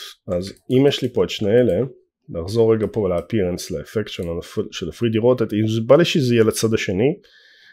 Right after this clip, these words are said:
אז המספרים פה לא ממש יישארו כפי שהם, אז אתם צריכים לגרור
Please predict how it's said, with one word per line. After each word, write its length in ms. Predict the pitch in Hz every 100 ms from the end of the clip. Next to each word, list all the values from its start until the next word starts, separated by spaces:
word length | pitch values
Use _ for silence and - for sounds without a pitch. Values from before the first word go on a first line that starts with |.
| _
אז 120 | - 110
המספרים 520 | 113 - - 110 165
פה 120 | 165
לא 240 | 123 131
ממש 180 | 135 131
יישארו 340 | 113 110 98 95
כפי 180 | -
שהם, 240 | 95 87 78
אז 80 | -
אתם 120 | 95
צריכים 400 | - 107 143 131
לגרור 600 | 92 90 95 120 180